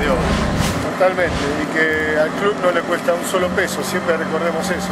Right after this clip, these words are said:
Esto se hizo, volvemos a decir, la platea con eventos de la subcomisión, con aportes de hin-, de socios, de hinchas. Eh, esta parte que se está haciendo ahora es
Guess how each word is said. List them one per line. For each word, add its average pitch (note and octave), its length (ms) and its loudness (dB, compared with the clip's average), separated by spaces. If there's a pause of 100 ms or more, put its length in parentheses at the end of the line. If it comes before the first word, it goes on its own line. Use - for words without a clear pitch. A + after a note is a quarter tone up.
Esto F3 240 -2
se E3+ 160 -2
hizo, E3+ 240 -2 (1600)
volvemos E3 400 -2
a F3+ 160 4
decir, F#3+ 240 -2
la E3+ 140 4
platea F#3 580 0 (880)
con D3+ 160 0 (480)
eventos F#3+ 380 -2 (100)
de C#3+ 80 -2
la C3+ 240 0 (160)
subcomisión, - 640 -2 (880)
con C#3+ 80 0 (720)
aportes F#3+ 560 0 (320)
de D#3+ 160 -2
hin-, F3+ 240 -4
de A3 80 -2
socios, G#3 480 0
de E3 80 0
hinchas. G#3 400 0
Eh, E3+ 1600 -2
esta F#3 240 0
parte G3 240 0
que F#3+ 80 0
se - 160 -2
está F3+ 80 2
haciendo - 320 0
ahora G3 240 4
es F3 160 2